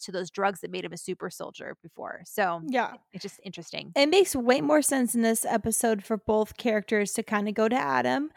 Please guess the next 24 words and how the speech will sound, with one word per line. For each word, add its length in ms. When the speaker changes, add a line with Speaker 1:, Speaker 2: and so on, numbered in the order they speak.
Speaker 2:
But 220
when 160
it 80
Speaker 1:
Yes. 60
Speaker 2:
happened, 400
like, 180
two 160
episodes 400
to 80
Spike, 340
I 80
was 140
like, 160
"Wha-, 180
huh?" 1040
Speaker 1:
Yeah. 220
Speaker 2:
So, 440
yeah, 200
this 280
makes 260
a 60
lot 160
more 100
sense. 580